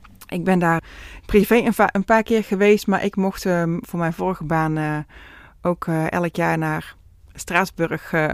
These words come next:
voor een conferentie. En dat is natuurlijk, eh, een soort van de hoofdstad van de Elzas. En ja, ik vind dat gewoon, ik vind het een fantastische streek. De wijnen vind ik, Elzas wijnen vind ik, eh, vind ik geweldig.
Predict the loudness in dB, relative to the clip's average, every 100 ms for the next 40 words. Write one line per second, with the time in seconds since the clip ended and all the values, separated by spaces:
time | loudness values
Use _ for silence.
0 | -6 -8 -6 -4 -2 -4 -2 -4 -2 -2
1 | -4 -4 -6 -16 -20 -12 0 2 4 2
2 | -2 0 0 2 0 2 -2 -4 -2 0
3 | 0 0 -4 -2 -2 0 0 0 0 -2
4 | -2 -2 -2 0 -2 -4 -4 -2 -2 -4
5 | -4 -4 -6 -6 -8 -2 -2 -4 -8 -2
6 | -2 -2 -6 -6 -2 0 0 2 4 4
7 | 2 0 -2 -2 -2 -2 0 -2 2 4
8 | 4 0 -2 -2 -2 -2 0 -2 -4 -2
9 | 0 2 2 0 -2